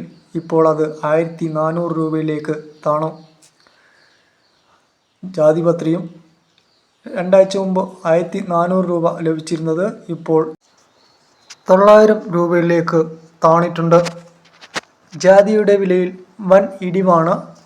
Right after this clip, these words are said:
ഇപ്പോൾ രേഖപ്പെടുത്തിയിരിക്കുന്നത്. ഇപ്പോൾ ജാതിക്ക്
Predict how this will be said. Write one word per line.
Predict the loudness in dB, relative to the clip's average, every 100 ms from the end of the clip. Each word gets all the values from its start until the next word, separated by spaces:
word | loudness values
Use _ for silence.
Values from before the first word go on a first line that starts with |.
| -14
ഇപ്പോൾ | -6 -2 -2 -2 -8 4
രേഖപ്പെടുത്തിയിരിക്കുന്നത്. | 4 6 2 -2 -4 -2 -2 -2 -4 -2 0 -2 -4 -14 _ _ _ _ _ _ _ -12
ഇപ്പോൾ | -4 0 0 -2 -14 -2
ജാതിക്ക് | 2 2 2 -4